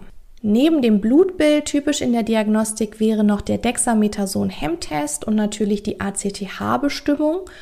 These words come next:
Und wenn die Blutdiagnostik und jetzt auch der Dexamethason-Hemmtest eben pathologisch ausfallen würden,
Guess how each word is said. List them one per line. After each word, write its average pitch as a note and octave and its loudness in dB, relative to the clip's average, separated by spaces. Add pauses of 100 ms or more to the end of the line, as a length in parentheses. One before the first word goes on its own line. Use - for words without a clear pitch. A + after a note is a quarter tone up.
(300)
Und A3+ 0
wenn A3+ -2
die G#3 -2
Blutdiagnostik B3+ 0
und C4+ 0
jetzt A#3 -4
auch G#3+ -2
der G#3 -4
Dexamethason-Hemmtest G#3 -2
eben G#3 0
pathologisch G#3+ -2
ausfallen C4 -4
würden, A#3 2